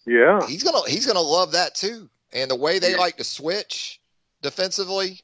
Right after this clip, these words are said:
Speaker 2: off the screens and everything, um,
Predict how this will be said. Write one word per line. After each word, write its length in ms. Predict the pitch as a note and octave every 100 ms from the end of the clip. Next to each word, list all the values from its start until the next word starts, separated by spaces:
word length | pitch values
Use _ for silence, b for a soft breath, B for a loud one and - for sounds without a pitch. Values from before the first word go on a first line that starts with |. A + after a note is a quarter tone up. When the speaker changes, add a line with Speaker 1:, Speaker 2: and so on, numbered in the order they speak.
| -
Speaker 2:
off 220 | C#3 C#3
the 80 | C#3
screens 540 | - E3 F#3 G3 F3+
and 80 | F#3
everything, 760 | F#3 F#3 E3 G3+ G3+ G3 F3 _ b b b b -
um, 500 | B2+ C3 B2 A2+